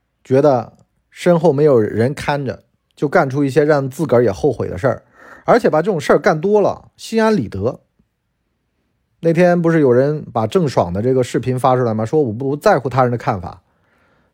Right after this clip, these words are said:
他人对你的话里面有爱有恨的。实际上什么呢？一个坏人，一个人做出超越道德的事儿，他必须得逻辑自洽。所以呢，一闪念之间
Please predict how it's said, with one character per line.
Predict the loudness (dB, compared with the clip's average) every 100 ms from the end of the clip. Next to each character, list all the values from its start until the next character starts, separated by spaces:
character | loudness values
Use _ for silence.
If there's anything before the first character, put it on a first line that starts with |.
| -2
他 | 0
人 | 2 2
对 | 2
你 | 2 -2 -2 -4 -4
的 | -4
话 | 0 0
里 | 0
面 | 0
有 | 0
爱 | 0 0
有 | 0
恨 | -4 -6 -6
的。 | -12 _ _ _ _ _ _
实 | -4 0
际 | 4
上 | 2
什 | 2 0
么 |
呢？ | 0 0 -2 -12 _ _ -6
一 | 2
个 | 2 2
坏 | 2 2
人， | 2 -2 -4 -14 _ _ _ _ _ _ _ _ _
一 | -2 2
个 | 2
人 | 2
做 | 2 2
出 | 2 -4 -4 -2
超 | 0
越 | 2
道 | 2 0
德 | -2
的 | -4
事 | -4
儿， |
他 | -4 -4
必 | -4
须 | -6
得 | -6
逻 | -6 -6
辑 | -10
自 | -12 -12
洽。 | -10 -10 _ _ _ _ _ _ _ _ _
所 | 0 2
以 | 4
呢， | 2
一 | 2 0 0
闪 | 0 -2 0
念 | -2 -2
之 | -4
间 | -2 -4 -6